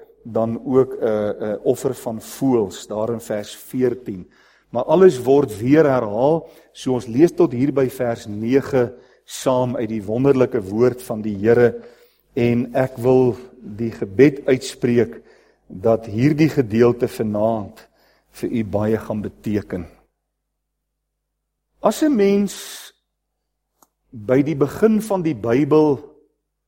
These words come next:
die Bybel oopmaak en Genesis lees, dan beteken die woord Genesis begin. En dis presies wat dit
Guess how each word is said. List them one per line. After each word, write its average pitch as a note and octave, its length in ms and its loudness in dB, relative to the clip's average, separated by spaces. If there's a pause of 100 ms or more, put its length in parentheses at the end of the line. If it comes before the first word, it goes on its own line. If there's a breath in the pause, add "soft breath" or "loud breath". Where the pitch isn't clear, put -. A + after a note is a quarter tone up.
(280)
die A2 380 -8
Bybel D#3+ 480 2
oopmaak A#2 640 0
en G#2+ 140 -10
Genesis E3+ 640 -2
lees, A#2+ 640 0 (1300)
dan E3+ 220 -2
beteken C4 560 2
die G3+ 120 0
woord E3+ 360 4
Genesis F#3+ 880 2 (300)
begin. G#2+ 640 -2 (1800)
En A#2+ 80 -4
dis F3+ 200 6
presies A#3 520 0
wat E3+ 200 4
dit B2+ 100 -2